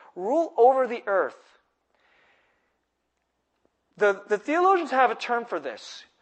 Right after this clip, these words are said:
What is the human being, what was the intention of God when he put human beings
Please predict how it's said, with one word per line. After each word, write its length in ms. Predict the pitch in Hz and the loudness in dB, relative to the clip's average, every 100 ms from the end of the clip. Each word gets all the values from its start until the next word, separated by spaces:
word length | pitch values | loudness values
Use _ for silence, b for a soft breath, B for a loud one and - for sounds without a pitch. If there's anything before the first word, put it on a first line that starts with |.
| _ _ | _ _
What 400 | 170 180 285 381 | -8 8 10 10
is 140 | 415 349 | 8 0
the 60 | |
human 440 | 285 285 285 294 226 | -6 -4 -4 -4 -4
being, 520 | 220 214 214 214 180 | -6 -6 -8 -8 4
what 220 | 240 349 | 6 6
was 140 | 359 | 2
the 80 | 269 | -2
intention 520 | 269 - 262 269 277 | -4 -4 -8 -8 -6
of 140 | 254 170 | -6 -2
God 460 | 180 156 160 165 | 2 4 4 0
when 120 | 165 185 | -4 -12
he 80 | |
put 340 | 208 - 185 185 | -12 -4 -4 -4
human 320 | - 190 170 | -14 -14 -14
beings 320 | 156 156 165 | -14 -16 -18